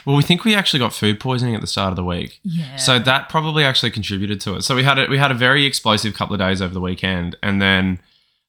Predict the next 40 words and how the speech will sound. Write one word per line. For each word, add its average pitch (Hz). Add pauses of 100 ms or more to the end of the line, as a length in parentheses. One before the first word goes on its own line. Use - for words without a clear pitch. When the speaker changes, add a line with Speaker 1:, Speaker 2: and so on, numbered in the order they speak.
(120)
Speaker 1:
uh, 87
and -
Speaker 2:
But 120
Speaker 1:
then 113
Speaker 2:
a -
Speaker 1:
we -
Speaker 2:
nice, -
Speaker 1:
had -
Speaker 2:
generous 160
Speaker 1:
potentially, 107
Speaker 2:
offer 95
of 156 (480)
Speaker 1:
potentially, 123
um, 92
what 101
was, 95
what 95
has 98
been 98
sort 95
of 87
food 107
poisoning. 95
And 98
I -
think 110
it's, -
it's 110
been 110 (300)
a 104
mindset 127
shift -
plus, 107
like, 104
an 110
actual 101 (200)
emotional 104 (160)
shift -
as 87
well, 98